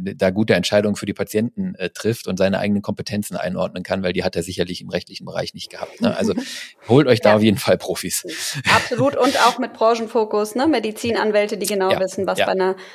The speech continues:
Speaker 2: Praxis, Zahnarztpraxis zu berücksichtigen ist.
Speaker 1: Alternativlos
Speaker 2: Ich denke
Speaker 1: und letzter Gedanke, sorry, äh, alternativlos unbedingt hier nur mit Fachanwälten für Medizinrecht. Und da sind auch nicht alle gut, ja. Also man kriegt manchmal auch wirklich von renommierten Anwaltskanzleien grausame Verträge.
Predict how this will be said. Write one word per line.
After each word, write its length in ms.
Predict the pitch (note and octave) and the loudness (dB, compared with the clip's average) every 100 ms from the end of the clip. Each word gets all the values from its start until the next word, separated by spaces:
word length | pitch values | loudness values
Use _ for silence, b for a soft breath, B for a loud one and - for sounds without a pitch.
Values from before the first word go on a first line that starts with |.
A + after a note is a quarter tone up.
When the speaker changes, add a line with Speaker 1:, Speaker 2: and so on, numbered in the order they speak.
| B B B | B B B
Speaker 2:
Praxis, 640 | - C#4 - B3+ B3+ B3+ | 2 2 2 0 0 -2
Zahnarztpraxis 1040 | - A3 A3+ G#3+ - G#3 G#3 - G3+ G3+ - | 0 2 2 0 -2 0 0 -4 -6 -6 -2
zu 100 | A#3+ | 2
berücksichtigen 640 | A#3 A3 - F#3 G3 E3+ | 4 2 0 -6 -4 -2
ist. 260 | E3+ E3+ - | -2 -4 2
Speaker 1:
Alternativlos 920 | A#2 C3 A#2 A2+ D#3+ E3+ D#3+ E3+ - | 2 4 4 6 6 6 6 6 4
Speaker 2:
Ich 60 | - | -6
denke 60 | _ _ - | _ _ -4
Speaker 1:
und 140 | C#3 | 2
letzter 300 | C#3 D#3 F3+ | 4 4 4
Gedanke, 360 | D#3 C#3+ D3+ D3 | 4 4 4 2
sorry, 360 | - C#3 D3+ - | 2 0 0 0
äh, 60 | |
alternativlos 760 | A2+ A#2 B2 - B2+ E3 D3+ A#2+ | 2 4 4 6 6 4 2 2
unbedingt 380 | D#3+ D3 C#3 | 2 4 4
hier 100 | C#3+ | 2
nur 160 | C3 C3+ | 2 2
mit 160 | C3+ - | 0 -2
Fachanwälten 540 | B2+ C3 A#2+ A#2+ - | -4 -4 -2 -2 -4
für 100 | A2+ | -4
Medizinrecht. 540 | G#2+ G#2+ C3+ C#3 C#3 | -4 -2 -4 -4 -4
Und 100 | A#2+ | 2
da 180 | B2 C#3 | 4 6
sind 140 | D3 C#3 | 6 4
auch 120 | C3 | 2
nicht 200 | C3+ C#3 | 2 2
alle 140 | C#3 | 0
gut, 320 | B2 E3+ - - - | 0 -2 -2 -10 -4
ja. 200 | A#2+ D3 | -2 0
Also 240 | A2 A2+ | 0 0
man 140 | A#2 | 0
kriegt 180 | A#2 C#3+ | -2 -2
manchmal 320 | B2+ C3 B2 | -2 -2 -2
auch 100 | A#2 | -2
wirklich 220 | A2 B2+ B2 | -4 -6 -4
von 160 | A#2+ | -4
renommierten 440 | A#2+ A#2+ A#2+ B2+ B2+ | 0 0 2 2 0
Anwaltskanzleien 600 | B2 A#2+ - A#2 A#2+ A#2 | 0 0 0 -4 0 0
grausame 380 | A#2+ A#2+ A#2+ A#2 | 2 4 2 0
Verträge. 420 | G#2+ - C#3 | -2 2 4